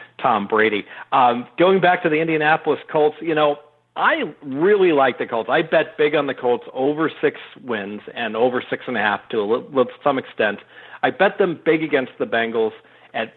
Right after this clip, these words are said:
minus one and pick 'em week one. And here's my logic. I don't need Andrew Luck to be healthy. I just need the dude to be under center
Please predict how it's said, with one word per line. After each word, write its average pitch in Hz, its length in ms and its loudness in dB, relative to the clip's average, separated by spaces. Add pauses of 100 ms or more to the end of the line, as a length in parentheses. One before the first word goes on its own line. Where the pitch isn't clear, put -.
minus 120 500 -2
one 117 220 0
and 113 120 -8
pick 131 220 -2
'em 110 220 -4 (220)
week 123 280 -2
one. 117 280 0
And 104 100 -8
here's 208 240 2
my 139 220 0
logic. 87 600 -4 (800)
I 220 100 4
don't 247 240 -2
need 185 220 2
Andrew 135 400 0
Luck 113 320 0 (280)
to 151 80 -4
be 120 260 -4
healthy. - 440 -8 (840)
I 214 120 2
just 247 420 0
need 170 320 2
the 127 100 0 (240)
dude 147 400 4
to 113 80 -6
be 131 360 -4
under 156 420 2
center 110 420 -2